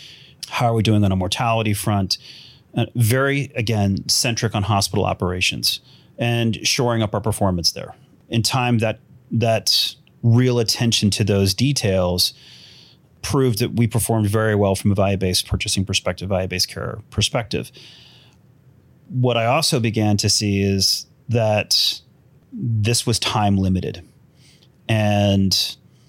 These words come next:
the metrics that we weren't really focusing on were where I thought our future was gonna be. Well, how are we performing in patient acquisition?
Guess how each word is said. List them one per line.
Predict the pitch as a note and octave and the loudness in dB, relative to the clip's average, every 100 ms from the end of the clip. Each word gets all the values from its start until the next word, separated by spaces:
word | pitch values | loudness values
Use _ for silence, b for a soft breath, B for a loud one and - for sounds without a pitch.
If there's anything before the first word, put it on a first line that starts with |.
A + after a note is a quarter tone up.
| b _ - - - | b _ -20 -18 -2
the | B2 | 2
metrics | A#2 A#2+ - G#2 - | 4 2 -2 -2 -2
that | |
we | A2 | 2
weren't | G#2 A2 D3 | 2 2 0
really | G#2 G2+ | 2 2
focusing | - F#2+ A2 - G2+ | 0 -2 0 0 0
on | G2 F#2+ G2 | 0 2 2
were | F#2 F#2+ F#2 F#2 F#2 b b b _ _ _ - | 2 0 0 -2 -6 b b b _ _ _ 0
where | B2 A#2+ | 2 2
I | A2+ | 0
thought | A#2 G#2 | 0 -2
our | G2 | 0
future | A2+ G2+ G2+ | 0 2 0
was | - | 2
gonna | G2 | 0
be. | F#2 - F#2 - | -2 -6 -10 -12
Well, | - F#2+ | -6 -4
how | - A#2 | -2 0
are | A2+ | 0
we | - | -2
performing | G#2 A2+ G2+ | -2 0 2
in | G2 | 0
patient | G2 G#2 F#2+ F#2+ | 0 -2 -2 -2
acquisition? | F#2+ G2+ G#2 F#2+ - - | -4 -2 0 0 -2 -6